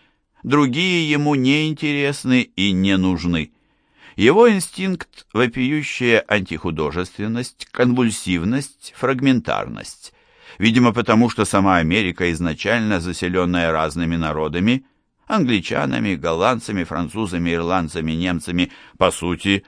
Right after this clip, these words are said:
огромное одеяло, наспех сшитое из лоскутков.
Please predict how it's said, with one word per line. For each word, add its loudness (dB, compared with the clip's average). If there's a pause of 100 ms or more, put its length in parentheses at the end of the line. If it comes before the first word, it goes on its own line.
(140)
огромное 4
одеяло, 0
наспех -4
сшитое -4
из -2
лоскутков. -4